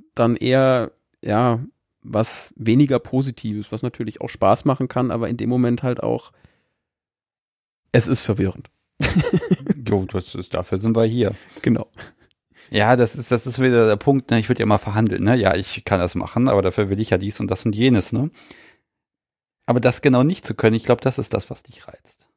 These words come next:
Speaker 1: Ja, eben, also das, äh, deswegen auch, ähm,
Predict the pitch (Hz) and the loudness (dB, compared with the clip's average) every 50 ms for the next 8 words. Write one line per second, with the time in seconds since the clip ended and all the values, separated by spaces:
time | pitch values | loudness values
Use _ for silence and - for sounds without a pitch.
0 | _ _ - 160 247 302 - - 208 - 139 - - 127 139 135 135 139 139 - | _ _ -2 0 0 0 -2 -4 -6 -4 -4 -4 -4 -4 -6 -6 -8 -8 -12 -12
1 | - - - - - - - - 120 - - - - - - - - 156 147 143 | -14 -10 -6 -6 -4 -4 -4 -4 -6 -8 -10 -10 -14 -14 -14 -16 -10 -4 -2 -2
2 | - - 156 165 180 170 - - 135 156 131 - 147 - - 117 120 131 135 131 | 2 4 4 4 4 2 -2 0 -2 -4 -2 -4 -8 -4 -2 0 2 2 4 4
3 | 131 135 127 123 | 4 2 2 0